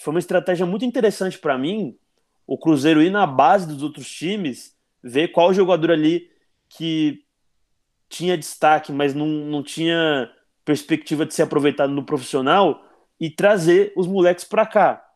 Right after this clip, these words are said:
pra jogar na nossa base, né, com vinte anos ali, já estourando a idade, mas que poderiam, a-, é, ajudar a gente,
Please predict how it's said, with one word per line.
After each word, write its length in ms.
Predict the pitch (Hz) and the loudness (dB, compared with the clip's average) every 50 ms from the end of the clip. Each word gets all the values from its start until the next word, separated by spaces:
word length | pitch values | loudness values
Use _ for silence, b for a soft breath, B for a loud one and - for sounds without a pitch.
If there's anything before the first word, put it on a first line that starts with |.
| _ _ _ _ _ _ _ _ - | _ _ _ _ _ _ _ _ -12
pra 120 | 120 120 | -10 -8
jogar 260 | 117 131 123 131 139 | -6 -4 -2 -2 -2
na 80 | 151 160 | -2 -4
nossa 240 | 165 156 - 180 165 | -6 -6 -4 -4 0
base, 480 | 147 143 143 151 160 180 185 190 185 | 2 4 4 6 4 4 0 -2 -6
né, 120 | 160 156 156 | -8 -8 -10
com 240 | - - 151 143 | -10 -10 -12 -12
vinte 360 | 131 127 143 160 160 - - 156 | -10 -8 -8 -8 -8 -8 -6 -6
anos 220 | 156 156 143 135 | -6 -4 -4 -4
ali, 180 | 131 143 147 131 | -2 -2 -2 -2
já 100 | 135 143 | -4 -4
estourando 320 | 139 - 165 160 156 151 | -4 -6 -6 -6 -6 -6
a 40 | 151 | -8
idade, 360 | 139 127 131 127 151 151 165 | -4 0 2 2 2 2 -2
mas 400 | 165 170 170 170 160 - - _ _ _ _ _ _ _ _ _ _ _ _ _ | -8 -10 -10 -10 -10 -12 -18 _ _ _ _ _ _ _ _ _ _ _ _ _
que 240 | - 165 151 - _ _ _ _ _ _ _ _ _ - | -14 -14 -14 -14 _ _ _ _ _ _ _ _ _ 0
poderiam, 640 | 156 156 151 156 156 151 156 170 175 185 185 180 | 2 2 2 2 2 2 2 2 2 2 0 0
a-, 320 | 127 160 165 165 165 143 139 | 0 -2 -2 -2 -2 -2 0
é, 300 | 156 151 147 147 143 143 | 0 2 2 2 2 0
ajudar 360 | 143 139 151 160 139 156 156 | 0 0 0 0 2 4 4
a 60 | 165 151 | 4 4
gente, 720 | 139 151 151 156 151 - - 196 190 190 185 185 _ | 0 -2 -4 -4 -6 -8 -8 -6 -6 -6 -6 -8 _